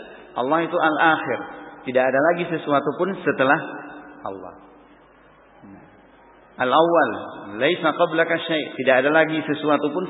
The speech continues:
sebelum Allah, tidak ada lagi. Jadi berarti apa? Segala sesuatu di alam ini berujung kepada, berhenti kepada wajibul wujud, yakni Allah Subhanahu wa taala.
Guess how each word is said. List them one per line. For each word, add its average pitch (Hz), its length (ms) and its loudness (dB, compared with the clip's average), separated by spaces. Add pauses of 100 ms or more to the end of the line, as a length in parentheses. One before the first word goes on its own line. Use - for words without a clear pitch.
sebelum 147 300 2 (500)
Allah, 98 320 -8 (160)
tidak 113 160 -4
ada 135 160 -2
lagi. 123 220 -8 (380)
Jadi 117 200 -8
berarti 131 320 4
apa? 165 140 2 (100)
Segala 180 320 4
sesuatu 160 480 -4
di 127 80 -6
alam 113 320 -2
ini 143 240 -6
berujung 120 400 -2
kepada, 113 340 -2 (800)
berhenti 104 320 -8
kepada 120 640 -6
wajibul 139 560 -2
wujud, 139 320 -6
yakni 101 240 -12
Allah 107 240 -6 (160)
Subhanahu 104 460 -6 (720)
wa - 80 -18
taala. - 380 -14